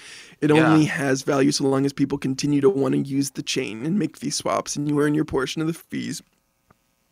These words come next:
Speaker 1: And the thing is, these algorithmic stablecoins are only metastable because they fundamentally rely on the continued belief in value of both components.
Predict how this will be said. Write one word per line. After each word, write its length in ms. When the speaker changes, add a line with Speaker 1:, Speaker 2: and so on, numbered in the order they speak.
Speaker 1:
And 360
the 500
thing 300
is, 440
these 480
algorithmic 460
stablecoins 600
are 60
only 240
metastable 680
because 340
they 100
fundamentally 640
rely 760
on 120
the 60
continued 600
belief 340
in 100
value 380
of 100
both 200
components. 600